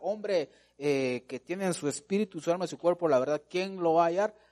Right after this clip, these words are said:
Las señoritas que buscan a Jehová y que escriben en su corazón la misericordia y la verdad.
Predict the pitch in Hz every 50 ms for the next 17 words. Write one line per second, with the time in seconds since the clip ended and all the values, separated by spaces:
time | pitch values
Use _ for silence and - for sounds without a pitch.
0 | _ _ _ - 123 123 123 123 120 - 127 127 131 131 135 143 151 151 190 180
1 | 175 - - - 123 117 110 120 131 143 - - 165 151 143 143 143 151 156 160
2 | 160 175 208 262 - _ _ _ _ _ _ _ _ - 143 147 143 - - 139
3 | 131 131 - - - - - 156 175 185 196 208 233 240 226 214 202 185 180 -
4 | - 165 - - 156 147 139 135 123 - - - - 170 190 220 240 254 247 220
5 | 180 147 147 143 143 135 135 139 143 143 135 135 - - 135 135 139 131 _ -
6 | - 170 180 202 226 - - 240 214 214 190 165 147 139 135 139 160 214 247 240